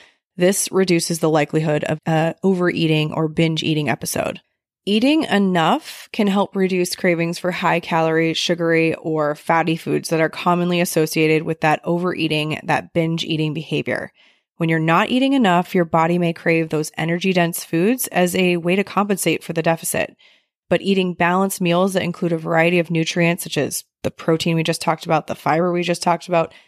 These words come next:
healthy fats and complex carbs, that can help you feel more s-, satisfied and reduce the intensity of those food cravings.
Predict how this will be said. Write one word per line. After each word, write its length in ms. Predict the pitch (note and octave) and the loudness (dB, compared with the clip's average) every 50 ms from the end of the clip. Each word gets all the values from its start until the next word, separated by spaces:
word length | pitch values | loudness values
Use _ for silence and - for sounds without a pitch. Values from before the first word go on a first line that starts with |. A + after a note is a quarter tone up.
| _ _ | _ _
healthy 400 | _ - - G3 F#3+ F#3+ - G3+ G3+ | _ 0 2 2 2 2 2 0 0
fats 380 | - - E3+ E3+ F3+ F#3 - | 2 2 2 2 2 0 -2
and 100 | E3+ E3+ | -4 -4
complex 480 | F3 - E3+ E3 E3 - E3 D#3+ - - | 0 0 0 0 2 0 0 -2 -2 -8
carbs, 520 | - - E3 D#3+ E3+ F#3 G#3 G#3+ G3+ - - - - _ _ _ _ - | -4 0 2 4 4 4 2 0 -2 -8 -12 -14 -20 _ _ _ _ -2
that 200 | F#3+ F#3+ G3+ - | 0 0 2 2
can 100 | B3+ A#3+ | 0 0
help 260 | G#3+ G#3+ A3 - - | 0 0 -2 -2 -4
you 80 | G#3+ | -4
feel 220 | G3+ - - G3+ G3 | -4 -2 -2 -2 0
more 180 | F#3+ F3+ E3+ | 0 0 0
s-, 360 | E3 - - - - - - - | -2 -2 -4 -6 -8 -8 -10 -10
satisfied 840 | - - - D3+ D#3 D#3 F#3 G3+ - - B3 C4 C#4 D4 C#4+ - - _ - | -4 0 0 2 2 2 0 0 0 2 2 2 2 2 0 0 -4 _ -4
and 460 | F#3 G3 G3 F#3+ F#3+ F#3 F#3 F#3 F3+ - | -2 0 2 2 0 0 -2 -4 -6 -6
reduce 340 | F3+ F3 E3 F#3 G3 G3 - | -6 -4 -2 -2 -2 -2 -2
the 120 | - F3 | -2 -2
intensity 580 | E3 E3 - - F3 E3+ E3 - E3+ E3 D#3+ - | -2 -2 -2 -2 -2 -2 -2 -2 -2 -2 0 0
of 180 | - D#3+ D#3+ | -2 -2 -2
those 240 | D#3+ D#3 D#3 - - | -4 -4 -4 -6 -8
food 280 | - - D3+ D3 - - | -8 -6 -6 -6 -6 -8
cravings. 680 | - - - - - - - - - - - - - | -8 -6 -4 -4 -4 -6 -6 -8 -10 -10 -10 -10 -12